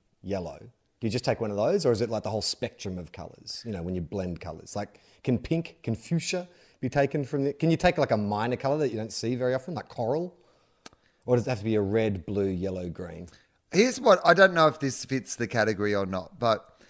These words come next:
Speaker 2: and maybe this is
Speaker 1: Yeah.
Speaker 2: actually a really naive way to look at the world, but it's, it feels to me that black skin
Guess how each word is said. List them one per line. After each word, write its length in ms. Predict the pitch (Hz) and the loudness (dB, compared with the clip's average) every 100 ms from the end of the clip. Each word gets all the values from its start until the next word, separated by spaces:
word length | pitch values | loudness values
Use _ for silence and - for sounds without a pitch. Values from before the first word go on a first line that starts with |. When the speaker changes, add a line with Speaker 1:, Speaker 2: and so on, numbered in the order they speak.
| _ | _
Speaker 2:
and 140 | 139 151 | -2 4
maybe 260 | 180 165 | 4 4
this 220 | 147 143 135 | 2 0 0
is 100 | 98 | 2
Speaker 1:
Yeah. 60 | |
Speaker 2:
actually 260 | 120 113 117 | 2 0 -2
a 60 | 104 | -2
really 280 | 107 104 | -2 -2
naive 500 | 104 101 101 98 95 | -2 -2 0 -2 -4
way 160 | 92 98 | -2 -2
to 60 | 95 | -2
look 200 | 95 104 | -4 -6
at 100 | 87 | -6
the 80 | 95 | -2
world, 300 | 98 92 87 | 0 0 0
but 140 | 113 | -4
it's, 120 | 113 | -4
it 200 | 139 151 | -4 -4
feels 300 | - 220 254 | -2 -2 -2
to 120 | - 160 | -4 0
me 300 | 139 101 98 - - _ _ _ - | 2 0 -2 -16 -20 _ _ _ 0
that 420 | 143 127 - - _ _ _ _ _ _ _ - _ - | 4 4 2 -10 _ _ _ _ _ _ _ -20 _ -10
black 580 | 127 143 165 - - - | 0 6 6 4 -10 -10
skin 680 | - - - 123 104 120 | -6 -6 -2 0 0 -6